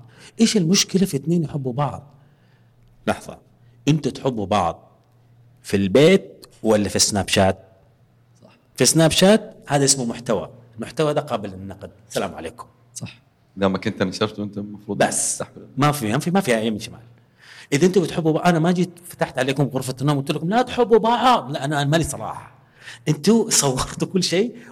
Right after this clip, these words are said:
Speaker 1: وأنا أخذته من ال-، من الإنترنت. <laughs> أخذته وحطيته عندي بالبرنامج.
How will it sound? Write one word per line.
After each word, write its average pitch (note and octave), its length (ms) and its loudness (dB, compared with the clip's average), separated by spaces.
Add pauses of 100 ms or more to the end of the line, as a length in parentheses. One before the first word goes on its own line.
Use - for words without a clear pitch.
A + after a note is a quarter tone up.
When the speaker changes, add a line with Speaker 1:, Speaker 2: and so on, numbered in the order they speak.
Speaker 1:
وأنا G3 140 2
أخذته A3 320 2
من E3+ 100 0
ال-، D#3 320 0 (100)
من D#3 160 4
الإنترنت. C#3 680 0 (400)
<laughs> - 460 -20
أخذته G3+ 360 2
وحطيته C#3+ 300 -4
عندي A#2+ 160 -4
بالبرنامج. F#2+ 480 -10